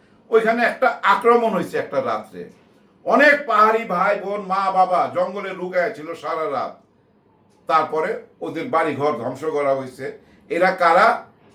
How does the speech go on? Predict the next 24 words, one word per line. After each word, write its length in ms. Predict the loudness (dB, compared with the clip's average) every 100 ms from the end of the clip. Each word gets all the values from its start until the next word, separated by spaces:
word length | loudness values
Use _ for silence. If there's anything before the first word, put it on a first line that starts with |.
| _
আমরা 260 | -2 2 4
জানি 400 | 4 4 2 -4
না, 140 | -6
হঠাৎ 600 | -2 2 6 6 4 2
করে 180 | -2 -2
আসলো 320 | -4 -8 -14
কিন্তু 300 | -14 -18 -18
এরা। 280 | -18 -18 -20 _ _ _ _ _ 0
এটা 240 | 2 4
নিয়ে 180 | 4 2
ঢাকায় 520 | 2 2 2 2 0 -8 _ _ _ _ _ _ _
ওনাদেরই 640 | -2 0 2 0 -2 -6 -10 _
সন্তান 580 | -6 -4 0 0 0 -2
যারা 280 | -4 -2 -2
ভাই 260 | -2 -2 -2
বোন 220 | -2 -4
আছেন, 420 | -6 -8 -12 -14 -18 _ -8
ঢাকায় 320 | -4 -2 -2
থাকেন, 420 | 2 0 0 -8 -6
ওনারা 260 | -2 -2 -2
প্রতিবাদ 600 | -4 -6 -2 0 -2 -4
করলেন, 340 | -6 -6 -6
নিউজ 420 | -4 -2 -2 -4
হইল। 380 | -6 -6 -6 -10